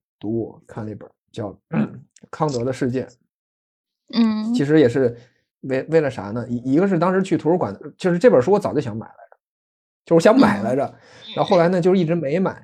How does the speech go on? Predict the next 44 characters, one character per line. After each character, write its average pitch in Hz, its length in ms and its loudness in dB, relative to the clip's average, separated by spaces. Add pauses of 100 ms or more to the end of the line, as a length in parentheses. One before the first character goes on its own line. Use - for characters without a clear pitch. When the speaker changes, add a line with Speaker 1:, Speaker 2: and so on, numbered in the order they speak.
Speaker 1:
因 143 100 -4
为 160 120 4
实 160 140 -4
在 143 80 0
是 156 80 0
买 110 160 -8
的 101 60 -10
书 - 120 -10
太 113 220 -8
多 98 180 -10
了， 110 80 -8
不 151 120 -4
好 107 160 -2
意 - 20 -6
思 104 140 -8
再 104 100 -4
买 101 140 -10
了。 - 760 -4
<laughs> 202 420 -6
然 147 120 -2
后 147 120 2
那 139 160 0
个， 233 80 6 (300)
Speaker 2:
<laughs> 202 300 2
Speaker 1:
然 156 120 4
后 160 200 6
当 170 200 2
时 180 60 2
去 170 160 0
图 156 120 2
书 175 60 2
馆， 156 80 -6 (220)
突 170 80 -6
然 175 100 -4
发 175 120 -4
现 156 100 0
图 131 140 -4
书 165 80 0
馆 143 120 -2
买 139 140 -4
了 98 80 -8
两 95 180 -12
本 95 120 -14
儿 - 80 -20